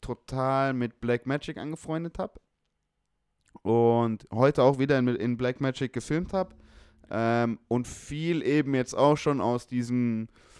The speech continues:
aus dem Filme, Filme, aus der Filme-Community gehört hab, dass eben da dann, dass man, dass du da mit DaVinci eigentlich ran musst, so.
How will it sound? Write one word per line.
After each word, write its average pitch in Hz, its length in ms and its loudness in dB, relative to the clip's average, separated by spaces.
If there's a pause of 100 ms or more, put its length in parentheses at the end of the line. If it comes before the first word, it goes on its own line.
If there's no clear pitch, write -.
(180)
aus - 180 -6
dem 117 200 -2
Filme, 143 1040 2
Filme, 135 560 -2 (400)
aus 117 140 -2
der 117 100 -8
Filme-Community 139 1000 -2
gehört 123 520 0
hab, 127 200 -8 (440)
dass 117 260 -2 (100)
eben 110 500 -2
da 113 340 2
dann, 104 400 -4 (400)
dass 104 200 -10
man, 104 200 -6
dass 95 180 -8
du 92 80 -14
da 92 180 -6
mit 92 200 -10
DaVinci 87 500 -8
eigentlich - 360 -16
ran 78 180 -12
musst, - 240 -20
so. - 120 -18